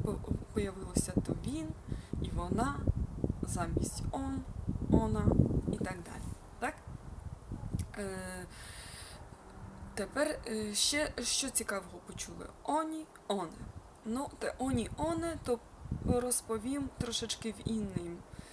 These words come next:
відео, бо то довга тема до пояснення і одна з найтрудніших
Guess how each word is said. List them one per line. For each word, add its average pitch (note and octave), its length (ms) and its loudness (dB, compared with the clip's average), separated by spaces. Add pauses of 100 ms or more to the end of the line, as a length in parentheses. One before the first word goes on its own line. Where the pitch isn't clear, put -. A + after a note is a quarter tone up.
(240)
відео, A3 560 0
бо G#3 80 -2
то G#3 280 -4 (180)
довга G3+ 340 0
тема F3 440 -6 (160)
до G#3 140 -8
пояснення F3+ 760 -2
і G3 80 -2
одна F#3+ 320 2
з G3+ 120 0
найтрудніших G#3 1400 -4